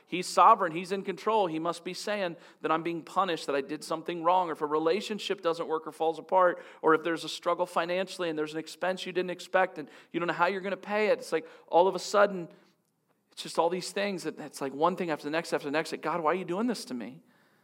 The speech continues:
It's because you think if you're good, you're gonna get rewarded good things. And if you're bad, you're gonna be rewarded bad things. It's a constant state of insecurity. And you'll constantly ask yourself, "Have I been good enough to get blessed?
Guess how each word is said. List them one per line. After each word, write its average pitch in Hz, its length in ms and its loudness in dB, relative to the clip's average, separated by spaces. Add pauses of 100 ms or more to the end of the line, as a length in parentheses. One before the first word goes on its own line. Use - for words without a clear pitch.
(540)
It's - 60 -20
because 170 260 2
you 175 80 -2
think 196 380 -4
if 160 140 -12
you're 165 80 -6
good, 202 240 4
you're 175 80 -6
gonna 175 120 -6
get 170 120 -8
rewarded 165 500 2
good 180 220 2
things. 165 580 -6 (540)
And 147 80 -12
if 147 100 -8
you're 165 60 -4
bad, 175 360 2
you're 147 120 -6
gonna 151 140 -4
be 151 100 -4
rewarded 151 480 -4
bad 170 320 2
things. 120 420 -12
It's - 120 -8
a - 20 -6
constant 190 580 -2
state 190 260 0
of 180 80 0
insecurity. 165 680 -4 (800)
And - 80 -8
you'll 151 80 -2
constantly 175 420 2
ask 165 200 0
yourself, 160 360 0
"Have 143 140 -4
I - 20 -2
been 147 160 -4
good 170 120 -2
enough 202 260 0
to 165 80 -8
get 180 100 -2
blessed? 208 560 0